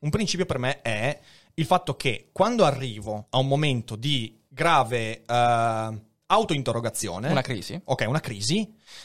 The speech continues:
Speaker 1: il principio mi dice, ok, oltre questa cosa qua non voglio andare. Non voglio perché io vivo sulla base di questo convincimento,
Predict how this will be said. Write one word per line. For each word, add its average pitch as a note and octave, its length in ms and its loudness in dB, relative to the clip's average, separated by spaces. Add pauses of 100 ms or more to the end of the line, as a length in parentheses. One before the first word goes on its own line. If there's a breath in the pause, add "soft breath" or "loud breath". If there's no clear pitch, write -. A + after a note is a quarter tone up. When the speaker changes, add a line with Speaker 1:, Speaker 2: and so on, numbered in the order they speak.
(240 loud breath)
Speaker 1:
il F#3+ 140 2
principio G3+ 420 0
mi F3+ 100 0
dice, D3+ 480 0
ok, B2+ 460 0
oltre G3 280 2
questa D#3+ 220 -4
cosa D#3 180 -2
qua B2 300 -2 (180)
non C#3+ 140 2
voglio A2+ 260 0
andare. G#2 540 -6
Non G#3 140 2
voglio A3+ 240 4
perché D#3 240 -4
io E3+ 160 2
vivo F3+ 160 0
sulla D#3 200 -2
base C#3+ 220 0
di F3 100 -4
questo C#3+ 760 -4
convincimento, A2 960 -4